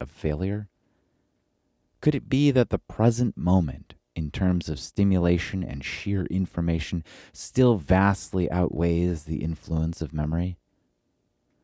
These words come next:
What if you could forget all sense of frustration, hardship, and failure? Would your ability to move forward increase? Our ability to figure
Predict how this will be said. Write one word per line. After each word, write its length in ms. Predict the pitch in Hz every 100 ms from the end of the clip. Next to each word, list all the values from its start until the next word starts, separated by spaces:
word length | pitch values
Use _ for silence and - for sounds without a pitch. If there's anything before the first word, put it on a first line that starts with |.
| _ _ _ _ _ _ _ -
What 100 | 98
if 160 | -
you 240 | 95 82 -
could 160 | 80 -
forget 440 | - 71 82 69 -
all 220 | 92 85
sense 360 | - 80 71
of 80 | -
frustration, 880 | - - 71 - 76 67 - - 73 -
hardship, 600 | - 71 69 - - -
and 100 | 67
failure? 520 | - 71 123 - - _ _ -
Would 200 | 117 117
your 180 | 135 113
ability 560 | 120 120 135 147 139 143
to 100 | -
move 380 | 85 82 95 98
forward 540 | - 92 85 87 87 - -
increase? 640 | 95 92 - 117 123 - _ _ _ _ _ _ _ _ _ _ -
Our 160 | 78 76
ability 380 | 73 82 82
to 80 | 71
figure 400 | - 80 78 73